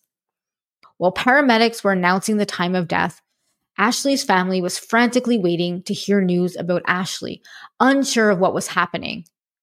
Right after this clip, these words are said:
Ashley's mom said that she felt something had gone wrong, but thought maybe she was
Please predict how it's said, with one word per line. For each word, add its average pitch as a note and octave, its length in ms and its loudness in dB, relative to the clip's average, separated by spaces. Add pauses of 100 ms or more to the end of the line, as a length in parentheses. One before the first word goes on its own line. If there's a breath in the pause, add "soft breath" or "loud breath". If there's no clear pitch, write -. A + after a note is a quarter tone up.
(360)
Ashley's B3+ 440 0
mom G3 220 0
said F3 320 -2
that G3+ 120 -6
she F#3 460 -6
felt G#3 260 2
something F#3 480 -2
had E3+ 220 -2
gone F3 260 0
wrong, E3+ 340 -2
but D#3 160 -4
thought G3+ 260 4
maybe F#3 340 2
she F3+ 160 -2
was E3 100 -4